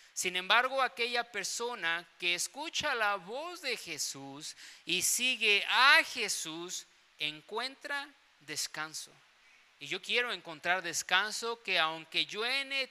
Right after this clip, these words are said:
tiemble, relampaguee, yo diga, "En ti, Señor, encuentro descanso",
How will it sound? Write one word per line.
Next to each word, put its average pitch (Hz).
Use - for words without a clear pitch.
tiemble, 254
relampaguee, 170
yo 180
diga, 247
"En 180
ti, 254
Señor, 226
encuentro 196
descanso", 190